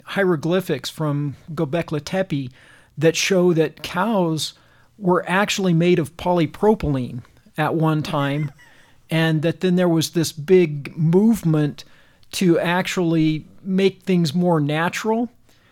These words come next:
And, uh, you know, this was probably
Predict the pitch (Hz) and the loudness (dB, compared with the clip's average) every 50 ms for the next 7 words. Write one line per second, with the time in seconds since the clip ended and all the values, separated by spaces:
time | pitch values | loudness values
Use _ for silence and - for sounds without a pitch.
0 | _ _ _ _ _ - 175 175 165 165 165 165 - - - - - _ _ - | _ _ _ _ _ -2 0 2 2 2 2 0 -2 -6 -16 -20 -20 _ _ -8
1 | 170 190 - 220 202 196 185 170 170 196 190 - - 165 - - - - 175 175 | -8 -6 -4 -2 0 0 2 2 2 0 0 -2 -4 -6 -6 -6 -2 0 0 2
2 | 165 156 135 156 151 147 143 139 - | 2 0 -2 0 0 0 0 0 -2